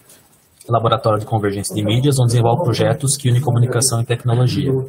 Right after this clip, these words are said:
É professor do Departamento de Comunicação Social da Universidade Federal do Maranhão, na área de jornalismo e redes digitais. E é professor permanente dos programas de pós-graduação em comunicação,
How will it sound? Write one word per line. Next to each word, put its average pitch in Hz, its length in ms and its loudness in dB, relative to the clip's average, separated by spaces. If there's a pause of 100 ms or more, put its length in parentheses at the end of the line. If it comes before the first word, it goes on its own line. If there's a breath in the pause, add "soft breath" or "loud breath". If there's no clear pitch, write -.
(880)
É 117 100 0
professor 143 440 2
do 135 60 6
Departamento 120 480 2
de 120 40 -4
Comunicação 117 520 -4
Social 107 400 -4
da 104 100 -6
Universidade 104 480 -4
Federal 98 260 -6
do 98 60 -8
Maranhão, 120 540 4 (220)
na 120 120 4
área 117 140 4
de 120 60 0
jornalismo 120 480 2
e 127 40 6
redes 123 180 4
digitais. 117 400 -2 (420)
E 135 80 2
é 131 60 6
professor 135 460 2
permanente 120 580 2
dos 120 120 0
programas 110 360 -2
de 117 80 -8
pós-graduação 107 560 -2
em 107 40 -12
comunicação, 131 760 0